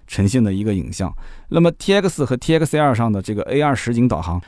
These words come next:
可以说已经距离我们的这种想象的那一步啊，很近了。啊，它可以通过虚拟的现实技术，结合百度高精度的一个地图和图像识别技术，它可以让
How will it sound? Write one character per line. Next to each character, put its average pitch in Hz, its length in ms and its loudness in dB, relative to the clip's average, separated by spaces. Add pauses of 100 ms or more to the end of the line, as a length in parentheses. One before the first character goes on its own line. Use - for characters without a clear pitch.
(140)
可 175 140 4
以 165 80 4
说 165 200 4
已 120 120 0
经 147 180 -4
距 185 140 -6
离 151 80 -4
我 156 120 -2
们 98 120 -6
的 135 80 -4
这 160 80 -12
种 160 140 -4
想 92 320 -6
象 156 260 -2
的 95 180 -4 (220)
那 139 120 2
一 113 140 4
步 113 180 -2
啊， 87 240 -4
很 101 180 0
近 143 180 2
了。 - 100 -6 (280)
啊， 98 160 -2
它 151 140 0
可 151 80 0
以 147 80 0
通 147 180 4
过 143 140 4
虚 175 220 -4
拟 147 160 2
的 85 100 -2
现 135 200 0
实 127 120 -2
技 135 160 0
术， 92 180 -6
结 120 220 -2
合 117 220 -2
百 95 200 -4
度 127 200 -2
高 139 240 2
精 139 200 2
度 135 140 0
的 95 100 -2
一 101 120 -2
个 117 80 0
地 120 180 0
图 107 160 0
和 101 240 -4
图 - 180 -6
像 127 160 0
识 120 120 -4
别 113 160 0
技 120 160 -2
术， 87 160 -8 (340)
它 - 140 -2
可 202 60 0
以 185 60 2
让 160 280 2